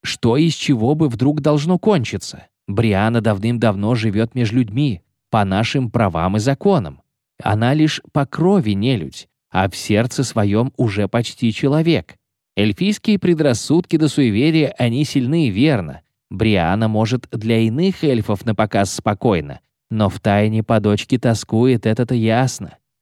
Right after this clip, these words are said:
Всё бы отдала, чтобы кровинку свою отыскать, лисица там, не лисица. Правы вы, господин ведьмак, ни о чём она нас не просила, помощи не искала.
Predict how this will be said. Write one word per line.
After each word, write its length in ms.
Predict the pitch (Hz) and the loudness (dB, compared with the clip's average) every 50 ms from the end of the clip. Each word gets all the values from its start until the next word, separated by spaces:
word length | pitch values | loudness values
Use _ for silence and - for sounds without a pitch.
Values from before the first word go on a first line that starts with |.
| _ _ | _ _
Всё 340 | - - - 226 226 220 202 | -10 -4 0 2 4 4 4
бы 120 | 175 185 165 | 2 2 2
отдала, 420 | 156 139 135 143 135 135 131 117 | 2 2 2 2 2 4 2 2
чтобы 280 | 107 - - 117 113 110 | 0 0 0 0 0 0
кровинку 520 | - 135 120 117 113 113 107 104 - 110 | 0 2 2 2 2 2 0 0 -2 -4
свою 320 | 101 - 110 104 104 101 98 | -2 0 0 0 2 2 2
отыскать, 640 | 95 - 107 95 - - - 95 85 - - - _ - | 0 0 -2 -4 -4 -2 -2 -2 -2 -4 -8 -16 _ -4
лисица 640 | - 131 135 123 104 - - 143 160 147 - - 120 | 0 2 2 2 0 0 0 0 0 0 -2 -4 -4
там, 200 | - 120 104 101 | -2 -2 -2 0
не 120 | 104 107 107 | 0 0 2
лисица. 680 | 104 104 95 - - 104 117 131 - - - 90 87 - _ _ _ _ _ _ _ | 2 0 -2 -2 -2 0 0 0 -2 -4 -8 -8 -8 -10 _ _ _ _ _ _ _
Правы 460 | - 208 233 247 233 214 185 190 170 | 0 2 2 4 2 2 2 2 2
вы, 140 | 143 139 113 | 2 2 2
господин 540 | 101 110 104 - - 104 101 95 98 90 90 | 0 0 -2 -2 -2 -2 -2 0 -2 -2 -2
ведьмак, 420 | 90 90 87 87 82 76 80 - _ _ _ _ _ - | -2 -2 -2 -4 -4 -6 -6 -10 _ _ _ _ _ -6
ни 160 | 175 190 196 190 | -2 0 2 2
о 120 | 180 165 | 2 0
чём 300 | - - 180 170 160 151 | 0 0 0 2 2 2
она 180 | 139 131 127 123 | 2 0 0 0
нас 240 | 120 117 107 - | 0 0 -2 -2
не 100 | - 110 | -4 -4
просила, 520 | 92 110 104 95 95 - - 95 90 92 90 | -2 0 0 -2 -2 -2 -2 -2 0 0 -2
помощи 480 | - 139 143 143 135 131 127 - - | 0 0 0 0 0 -2 -2 -2 -4
не 200 | 135 131 131 131 | -4 -2 0 -2
искала. 520 | 131 - - - 139 113 87 76 73 - | -2 -2 -2 0 0 0 0 -2 -4 -10